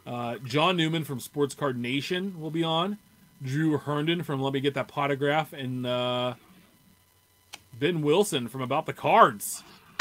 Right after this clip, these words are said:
Those three will be on there chit-chatting away, uh, and, uh, on a handful of topics. So that'll be a fun show. Um, last week I was a, it was a great show, um,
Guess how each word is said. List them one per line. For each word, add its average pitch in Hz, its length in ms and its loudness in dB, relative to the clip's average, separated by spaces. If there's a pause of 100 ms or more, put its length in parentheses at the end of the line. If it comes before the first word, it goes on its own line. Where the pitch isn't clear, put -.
(1400)
Those 180 240 2
three 151 240 0
will 135 140 4
be 131 180 2
on 127 160 0
there 123 160 -2
chit-chatting 135 640 -4
away, 123 460 -2 (680)
uh, 123 380 0
and, 127 360 -4
uh, 131 240 2
on 127 120 -2
a - 20 -4
handful 131 400 -2
of 117 80 -2
topics. 127 400 -2
So 143 80 -4
that'll 139 120 2
be 131 80 0
a - 20 -14
fun 131 260 0
show. 135 460 0 (400)
Um, 110 560 -4
last 139 320 -2
week 139 140 0
I 131 160 4
was 127 160 -2
a, 127 40 -2
it 139 160 -6
was 131 120 -2
a 127 40 -6
great 135 240 -2
show, 135 380 -2 (560)
um, 110 560 -8